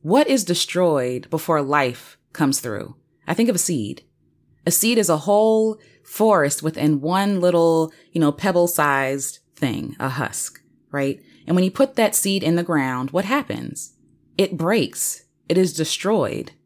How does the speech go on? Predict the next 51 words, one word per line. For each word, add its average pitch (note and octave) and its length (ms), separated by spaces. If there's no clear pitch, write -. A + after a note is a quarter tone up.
The D#3 60
seed B3+ 400
itself D#3 460
is D3+ 120
destroyed. D#3 420
And C3+ 100
we A#3 60
can A#3+ 140
look A3+ 100
at F#3+ 60
that D#3+ 120
seed G3 180
and D#3+ 80
be E3+ 40
like, - 100
"Oh C#4+ 140
no, B3+ 480
destruction, E3+ 720
chaos, G3+ 460
confusion," D#3 760
when F#3+ 260
that F3 220
green G3+ 320
thing F3+ 300
bursts D#3+ 300
through, C3 520
right? D3+ 360
But D#3 80
we F#3+ 100
usually F#3+ 240
can't D#3 220
see D3+ 100
it C#3 40
because C#3 180
it's A#2+ 100
happening B2+ 300
under A2 100
the - 80
ground. - 380
But F3 100
destruction G#3 480
is D3+ 140
happening. - 540
<laughs> D#3 160
Destruction F#3+ 440
is D3+ 160
happening. C3+ 480
And F3+ 100
then B3+ 140
what G3 100
happens? C3+ 600